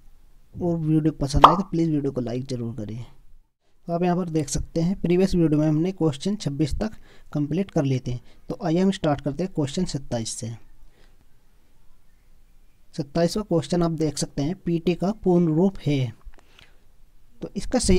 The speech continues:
आंसर होगा फिजिकल ट्रेनिंग, ऑप्शन बी सही उत्तर है। नेक्स्ट क्वेश्चन है वृद्धि को सबसे अधिक प्रभावित करने वाला कारक है, ए व्यायाम, बी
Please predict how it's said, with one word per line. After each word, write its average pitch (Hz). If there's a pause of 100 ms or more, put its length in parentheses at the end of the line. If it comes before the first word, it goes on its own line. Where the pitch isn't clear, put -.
आंसर 160
होगा 156
फिजिकल 160
ट्रेनिंग, 139 (120)
ऑप्शन 175
बी 175
सही 143
उत्तर 135
है। 123 (1200)
नेक्स्ट 180
क्वेश्चन 196
है 208 (1120)
वृद्धि 170
को 190
सबसे 185
अधिक 185
प्रभावित 160
करने 143
वाला 143 (180)
कारक 139
है, 123 (300)
ए 185 (200)
व्यायाम, 143 (560)
बी 165